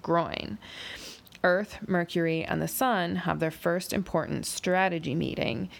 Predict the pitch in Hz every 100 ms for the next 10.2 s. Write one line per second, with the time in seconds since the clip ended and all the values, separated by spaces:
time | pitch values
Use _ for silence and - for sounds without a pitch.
0 | - - 170 156 156 - - 50 - -
1 | - - - - - - - - 214 180
2 | - 190 233 - 185 170 - 180 196 -
3 | 170 165 180 175 175 180 180 - 156 151
4 | - 165 165 165 151 151 151 160 156 139
5 | - - - - - - - 202 180 196
6 | 175 165 160 165 160 165 165 175 175 -
7 | 165 160 170 170 156 156 - - - -
8 | - - - 165 160 170 170 113 - 170
9 | 175 170 175 202 202 156 160 170 151 151
10 | 156 147